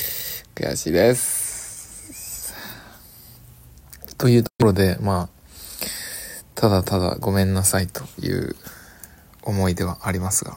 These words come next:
今後じゃあどうしていくのかっていうところが大事だと思うので、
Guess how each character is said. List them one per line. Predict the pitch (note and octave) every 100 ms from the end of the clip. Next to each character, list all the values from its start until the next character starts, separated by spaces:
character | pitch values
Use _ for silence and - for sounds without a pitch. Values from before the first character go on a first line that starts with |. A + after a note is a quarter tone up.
| -
今 | - A2+ A#2
後 | A2+
じ | A2
ゃ | F#2
あ |
ど | - G#2+
う |
し | G#2+
て | -
い | -
く | -
の |
か | - -
っ |
て | - -
い |
う |
と | -
こ | -
ろ | -
が | - - - - - - - -
大 | F#2+ F#2
事 | F2
だ |
と | F2
思 | F2 E2+
う |
の | -
で、 | -